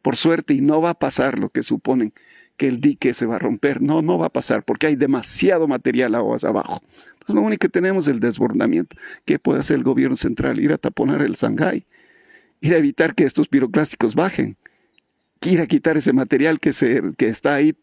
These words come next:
taponando y erosionándose del río. Imposible, es pedir algo que es un criterio sin sentido. Pienso que los asesores, ingenieros profesionales deben asesorar a gente así que, para que no hablen estupideces, discúlpenme la palabra,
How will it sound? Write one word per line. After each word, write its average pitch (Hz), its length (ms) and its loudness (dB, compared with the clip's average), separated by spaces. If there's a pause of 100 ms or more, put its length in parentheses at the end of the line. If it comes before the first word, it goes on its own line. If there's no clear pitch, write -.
(240)
taponando 143 500 2
y 139 80 4
erosionándose 135 560 0
del 120 140 0
río. 175 280 -2 (160)
Imposible, 147 760 0
es 135 80 -10
pedir - 320 -4
algo 139 220 -2
que - 160 -8 (560)
es - 120 -4
un 170 80 2
criterio 131 420 -2 (200)
sin 139 180 0
sentido. 127 480 0
Pienso - 340 -2
que 113 120 0
los 110 120 -2
asesores, - 560 -2 (840)
ingenieros 113 500 0
profesionales - 380 -2
deben - 220 2
asesorar 113 520 -2
a - 40 -4
gente 123 340 0
así 135 260 -2
que, - 300 -6 (240)
para - 160 -10
que - 100 -2
no 95 100 2
hablen 123 220 0
estupideces, - 720 -6
discúlpenme 113 480 -4
la 98 80 -6
palabra, - 340 -6